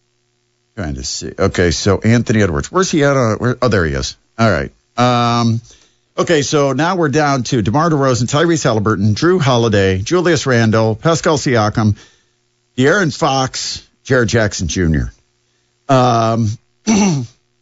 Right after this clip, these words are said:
I'm going to, uh, I'm gonna go ahead and go.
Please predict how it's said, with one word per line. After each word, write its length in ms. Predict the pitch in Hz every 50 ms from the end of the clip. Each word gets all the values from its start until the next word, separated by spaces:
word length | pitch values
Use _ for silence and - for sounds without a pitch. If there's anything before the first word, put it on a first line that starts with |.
| _ _ -
I'm 180 | 156 220 349 320
going 380 | 214 190 185 185 180 175 160 147
to, 480 | - - 160 156 156 151 147 143 135 135
uh, 440 | 131 127 123 120 117 113 107 101 98 90 - _ _ _ _ _ _ _ _ _ _ _ _ _ 71 73 71 71 71 71 73 73 _ _ _ _ _ _ _ _ _ _ _ _ _ _ _ _ -
I'm 140 | 160 240 294
gonna 160 | 254 185 147
go 240 | 151 165 160 156 147
ahead 480 | 135 127 139 131 123 123 123 123 120
and 360 | 127 - - 120 113 104 98
go. 520 | 90 120 117 110 101 92 90 85 87 98